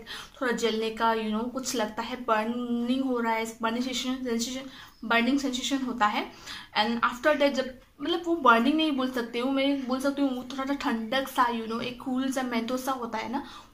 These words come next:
वो वाला feel देता है। पर वो first time लगाने से burn भी थोड़ा सा feel, मुझे ऐसा लगा, guys। तो इसका price आपको पड़ता है, अम, टू सिक्सटी।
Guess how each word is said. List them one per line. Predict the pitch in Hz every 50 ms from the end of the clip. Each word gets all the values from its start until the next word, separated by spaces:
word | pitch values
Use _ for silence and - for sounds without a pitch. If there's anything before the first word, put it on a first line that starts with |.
| - 233
वो | 240 233
वाला | 233 226 226 226
feel | 226 - - 247 240 226
देता | 214 208 214 - 214
है। | 220 269 - - - - - - - - - - - - - -
पर | - 269 269
वो | 277 285 294 294 285
first | 277 - - - 311 311 302 -
time | 339 330 320
लगाने | 311 294 294 285 285 285
से | 277 - 285
burn | 226 214 233 233 233 226
भी | 226 262 233
थोड़ा | 240 233 226 226 226 226
सा | 226 - 240
feel, | 233 233 226 226 220 220 226
मुझे | 226 233 226 233 254
ऐसा | - - 226 226 - 233
लगा, | 220 208 208 202 208
guys। | 214 214 - - - - - - - - - - - - - -
तो | 240 226
इसका | 254 247 - - 339 339
price | 339 330 294 277 277 285 285 -
आपको | - 240 226 226 - - - 269
पड़ता | 262 262 233 226 220 226 - 233 233
है, | 240 240 240 254 240 226 214 220 226 226 - - _ _ _ _ _ _ - 247
अम, | 247 247 240 240 240 240 240 240 233 240 - - - -
टू | 294 302 311 311
सिक्सटी। | 311 - 294 277 - - - - 262 233 240 -